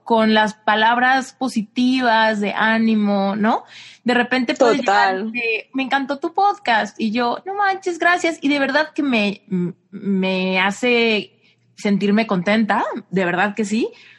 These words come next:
Speaker 1: pero cuando alguien me dice, "Tu podcast es horrible, dura mucho, no deberías de seguir con eso", me roba el día, o sea, me quedo como, "Ah, ¿cómo puede ser? No puedo creer", ¿no? O sea, como que me,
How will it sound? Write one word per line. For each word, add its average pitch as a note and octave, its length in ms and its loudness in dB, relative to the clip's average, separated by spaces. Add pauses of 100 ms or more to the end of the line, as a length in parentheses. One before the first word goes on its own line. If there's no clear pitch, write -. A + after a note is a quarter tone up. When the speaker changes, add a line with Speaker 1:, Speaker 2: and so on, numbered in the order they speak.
(400)
Speaker 1:
pero B3 220 0
cuando A#3+ 220 4
alguien B3+ 180 2
me B3+ 80 2
dice, A3 720 0 (380)
"Tu G3+ 160 -6
podcast B3 420 0
es D4 120 0
horrible, C4+ 840 2 (140)
dura A#3+ 260 2
mucho, A3 1160 0
no F3 400 -2
deberías A3 440 2
de A3 160 0
seguir F#3+ 360 -2
con A3 160 2
eso", G#3+ 440 -2 (880)
me A#3+ 160 2
roba A#3 360 2
el C#4 120 2
día, D4 420 0
o F3 60 -10
sea, F3+ 160 -4 (160)
me G#3 200 -2
quedo A3+ 260 -2
como, G#3 340 -2
"Ah, - 320 -6 (680)
¿cómo - 200 -10
puede F4 280 -8
ser? - 240 -8 (140)
No C4+ 140 -10
puedo F4+ 200 -2
creer", E4+ 480 -2
¿no? A#3+ 280 2
O A#3+ 100 0
sea, C4 180 2
como C4+ 200 2
que B3 100 0
me, A#3 160 -2